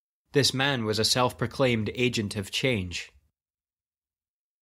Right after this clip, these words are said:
Goldin saw space exploration, both crewed and uncrewed, as nasa's principal purpose,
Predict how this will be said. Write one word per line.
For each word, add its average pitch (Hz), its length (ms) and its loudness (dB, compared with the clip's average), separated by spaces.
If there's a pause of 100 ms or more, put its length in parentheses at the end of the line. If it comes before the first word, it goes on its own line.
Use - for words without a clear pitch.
(640)
Goldin 160 420 4
saw 131 240 2
space 143 480 0
exploration, 101 1000 -2 (280)
both 113 260 2
crewed 127 400 2
and 113 380 0
uncrewed, 120 680 0 (480)
as 117 160 2
nasa's 127 460 2
principal 110 560 0
purpose, - 680 0